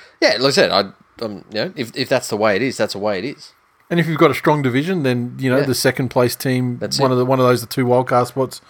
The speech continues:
Speaker 2: I
Speaker 1: should
Speaker 2: think,
Speaker 1: be for the taking.
Speaker 2: I think the path of least resistance, before we go fucking reorganising everything like that, is to, at the beginning of the year, do a fucking draw where all it is is you play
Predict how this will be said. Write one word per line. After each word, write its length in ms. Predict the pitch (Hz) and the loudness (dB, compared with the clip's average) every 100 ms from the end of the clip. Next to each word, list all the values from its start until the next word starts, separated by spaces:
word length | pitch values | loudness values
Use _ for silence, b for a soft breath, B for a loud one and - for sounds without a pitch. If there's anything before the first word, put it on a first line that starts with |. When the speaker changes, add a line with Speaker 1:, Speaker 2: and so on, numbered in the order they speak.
| B B B | B B B
Speaker 2:
I 80 | 120 | 2
Speaker 1:
should 100 | 135 | 4
Speaker 2:
think, 80 | 127 | 2
Speaker 1:
be 140 | 123 | 0
for 100 | 120 | 0
the 60 | 127 | 0
taking. 320 | 131 143 131 - | 0 -2 -4 -2
Speaker 2:
I 100 | 117 | -2
think 160 | 127 | -2
the 80 | - | -6
path 280 | 107 98 - | 0 0 0
of 100 | 90 | -2
least 180 | 95 98 | -2 -2
resistance, 520 | 92 87 - 82 - - | -4 -4 -6 -6 -10 -8
before 260 | 92 - 101 | -10 0 2
we 160 | 98 | 2
go 280 | - 95 90 | 0 0 0
fucking 460 | - 90 92 87 85 | 0 -4 -4 -8 -4
reorganising 600 | 92 92 90 87 85 85 - | 0 0 -2 -6 -8 -8 -4
everything 420 | 101 92 - 92 | -4 -4 -10 -6
like 240 | 80 82 | -6 -2
that, 340 | 135 139 131 - _ _ b b b _ _ 107 | 0 2 0 -4 _ _ b b b _ _ -4
is 280 | 107 95 | -2 -2
to, 760 | - - 98 95 92 90 85 80 _ - | -2 0 2 2 0 -2 -4 -8 _ -8
at 120 | 104 | -6
the 60 | 98 | -4
beginning 360 | 87 104 107 95 | -2 0 0 0
of 60 | |
the 80 | 87 | -2
year, 420 | 95 127 87 143 - _ _ _ _ _ _ _ _ _ - | -2 0 -2 -6 -12 _ _ _ _ _ _ _ _ _ -2
do 140 | 117 | 0
a 40 | 104 | 2
fucking 380 | 110 95 90 | 2 0 -6
draw 460 | 87 107 110 92 151 _ _ _ | -2 2 2 0 -4 _ _ _
where 180 | - 101 | -4 2
all 160 | 120 113 | 4 4
it 80 | 95 | 2
is 160 | 92 | -2
is 260 | 95 92 - | -4 -6 -6
you 140 | 98 | -8
play 420 | 90 95 90 90 | -6 -2 0 0